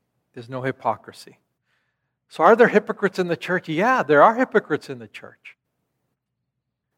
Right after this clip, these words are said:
And the reason is because it's a hospital. <laughs> And hypocrisy is a dangerous, noxious disease. And here is where we find the great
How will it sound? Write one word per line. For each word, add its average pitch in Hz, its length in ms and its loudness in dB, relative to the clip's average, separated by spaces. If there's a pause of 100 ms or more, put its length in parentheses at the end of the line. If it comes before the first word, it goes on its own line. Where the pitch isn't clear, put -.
(1080)
And 127 80 -20
the 127 80 -8
reason 151 320 0
is 175 160 0
because 151 300 -2
it's 139 140 -8
a 139 40 -4
hospital. 131 720 -8 (200)
<laughs> 170 100 -12 (360)
And 135 100 -4
hypocrisy 202 720 2
is 143 140 0
a 123 160 2 (360)
dangerous, 175 720 0
noxious 143 840 -2
disease. 131 920 -6 (1160)
And 131 140 -20
here 156 760 -4
is 127 160 -16
where 135 140 -4
we 139 100 -8
find 127 320 -10
the 139 80 -14
great 135 400 -8